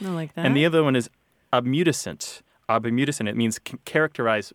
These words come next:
Speaker 2: by persistent silence. So we could call an elevator in which no one is talking a obmutiscent silentium. <laughs>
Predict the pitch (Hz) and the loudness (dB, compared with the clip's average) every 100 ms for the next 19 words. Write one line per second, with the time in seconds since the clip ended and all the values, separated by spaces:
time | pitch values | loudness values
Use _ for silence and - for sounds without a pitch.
0 | - 113 - 113 - - 110 - 120 104 | -6 -4 -4 -10 -12 -12 -12 -4 -4 -4
1 | - - - _ - - 127 151 151 123 | -10 -16 -20 _ -6 -2 2 0 -2 -6
2 | - 135 127 110 131 117 131 139 123 120 | 0 2 2 -2 -6 -4 0 0 2 2
3 | 113 - _ _ 123 117 - 123 151 143 | 0 -4 _ _ -4 -2 0 0 2 2
4 | 110 - 104 - 101 104 - _ _ - | -2 0 0 0 -4 -6 -10 _ _ -4
5 | 107 104 - 104 101 120 117 - 104 - | -2 0 0 -2 0 -2 -2 -4 -6 -6
6 | - 98 113 - - - - - - - | -6 -4 -4 -4 -4 -4 -8 -12 -6 -6
7 | - - 415 - - 427 - - 370 | -2 2 2 0 -2 -2 -2 -2 -2